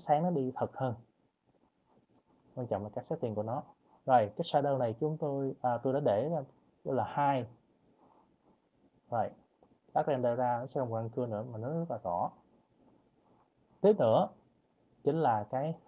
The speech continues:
reflect. Các bạn chọn effect, chọn reflection. Các bạn để nha, khi tôi bật on thì cái hiệu ứng này sẽ thay đổi liền. On. Đây. Off. Tôi zoom lại.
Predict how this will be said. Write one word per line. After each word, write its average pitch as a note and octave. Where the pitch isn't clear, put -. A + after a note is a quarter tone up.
reflect. B2+
Các -
bạn E3+
chọn F#2+
effect, E3
chọn F#2
reflection. G#2
Các D#3
bạn G2+
để G#2+
nha, D3
khi C#3
tôi B2+
bật -
on A#2
thì G#2
cái C#3+
hiệu G#2+
ứng B2+
này C3
sẽ C3
thay A#2+
đổi F#2+
liền. G2+
On. G2+
Đây. A2
Off. A#2+
Tôi C3
zoom A2
lại. F2+